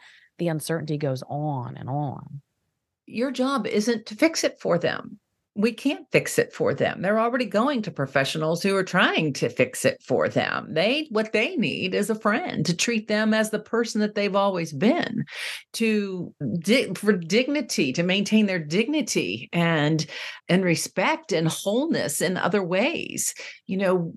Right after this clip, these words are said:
Speaker 2: one part of their body may be failing, but they are still the same person. And that is the sign of a true friend. It's not about you, unfortunately. <laughs> It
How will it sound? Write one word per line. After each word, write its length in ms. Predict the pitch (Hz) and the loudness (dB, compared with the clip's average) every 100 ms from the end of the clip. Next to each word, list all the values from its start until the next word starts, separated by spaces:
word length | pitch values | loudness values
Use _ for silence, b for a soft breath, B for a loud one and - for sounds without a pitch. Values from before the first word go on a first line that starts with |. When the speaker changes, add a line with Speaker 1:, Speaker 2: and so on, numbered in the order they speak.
| - | -12
Speaker 2:
one 460 | 185 156 220 277 | -10 -2 0 0
part 200 | 277 277 | 0 0
of 60 | 226 | 2
their 120 | 190 | 0
body 380 | 170 180 247 247 | 2 2 2 2
may 200 | 196 175 | 0 0
be 280 | 151 147 - _ _ _ _ | 0 -2 -6 _ _ _ _
failing, 500 | 196 262 330 135 117 | 0 0 0 -2 -2
but 200 | 151 147 | -2 -2
they 120 | 214 208 | 0 0
are 80 | |
still 540 | 147 - 247 269 170 151 | 0 0 2 2 2 0
the 120 | 165 | 0
same 400 | - 175 175 156 | 0 2 2 2
person. 600 | - - - - - - - _ B B B B _ | 2 2 2 -2 -2 -8 -14 _ B B B B _
And 640 | 175 170 160 147 151 151 - - _ _ _ _ _ _ _ _ _ - 139 - | 4 4 4 2 0 0 -4 -6 _ _ _ _ _ _ _ _ _ -8 -6 -2
that 380 | 135 269 349 | 0 2 2
is 280 | - 135 123 | 2 -2 -2
the 100 | 110 | -2
sign 320 | - 107 110 | 0 2 4
of 80 | 110 | 2
a 60 | 73 | 0
true 260 | - 85 | 0 0
friend. 760 | - - - 123 240 - 71 - | -2 -8 -6 0 2 2 -2 -6
It's 200 | - - | -4 0
not 200 | 160 180 | 2 2
about 580 | 180 143 143 - - - | 2 0 0 -2 -6 -4
you, 240 | 156 127 92 | 0 2 2
unfortunately. 1400 | 143 - 156 156 185 165 160 202 - 170 175 185 - | -2 -2 -2 0 2 2 2 0 0 0 2 0 2
<laughs> 40 | 254 | 2
It 220 | 233 | 2